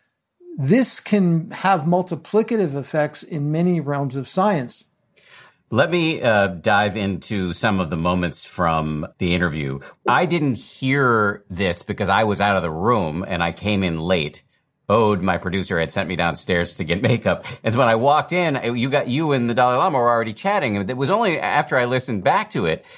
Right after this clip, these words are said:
Speaker 2: there was a, a very interesting moment that displays his sense of humor, which is not what you would think it would be, just based on appearances. You said, "How's your health?" And he said something to the effect of, "Well, the only way for us to know would be if we had a fight." And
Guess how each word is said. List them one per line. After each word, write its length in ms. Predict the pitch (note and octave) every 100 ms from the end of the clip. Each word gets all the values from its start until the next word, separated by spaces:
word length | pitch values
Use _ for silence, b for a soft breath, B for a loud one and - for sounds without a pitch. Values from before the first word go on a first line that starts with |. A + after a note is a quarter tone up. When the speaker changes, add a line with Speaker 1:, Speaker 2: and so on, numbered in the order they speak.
| B B
Speaker 2:
there 140 | A#2 D3
was 100 | C#3
a, 160 | D3 -
a 60 | C3
very 500 | D#3 D4+ D4+ F3 C#3
interesting 400 | C3+ B2+ C3 A2+
moment 300 | A#2+ A#2 G2
that 120 | G2
displays 460 | G#2 - A2+ B2
his 180 | A#2 G#2
sense 220 | - A#2
of 80 | A2
humor, 320 | - G3 C#3
which 180 | G#2+ G#2+
is 140 | C3+ B2+
not 320 | G#3+ C4+ -
what 180 | C#3 C3+
you 80 | B2
would 140 | G#2+
think 360 | - - A#3 -
it 100 | F2
would 200 | E2 -
be, 360 | C#2+ C2+ D#2+ b b b b _ _ _ -
just 220 | G2 G2+
based 300 | A2+ G#2 A2+
on 200 | F2+ E2+
appearances. 760 | E2 - A3+ C3 - D2+ D#2+ - B B B -
You 300 | A2+ F3+ A#3+
said, 320 | G#3+ D#3 C#3+
"How's 320 | C3 C#3 E3
your 100 | D#3
health?" 360 | C#3+ A2+ G2 F#2+
And 100 | A2
he 120 | A2+
said 440 | A#2 B2+ A2 F#2+ -
something 360 | G#3 A#3+ F3
to 100 | A2+
the 100 | A2
effect 360 | G2+ G#2+ G2+ F#2+
of, 200 | G2+ F#2+
"Well, 140 | D3
the 140 | F3 E3+
only 280 | A3 A3 F#3+
way 240 | E3 D#3
for 160 | C#3+ B2
us 140 | A#2 -
to 60 |
know 220 | D3+ F3
would 180 | C#3+ B2
be 160 | G2 A2+
if 160 | G#2+
we 120 | G#2+ G#2
had 180 | G2
a 40 | F2
fight." 420 | - D2+ - - _ _ _ _ _ _ _ _ _ _ _ _
And 360 | A2+ A2+ G#2+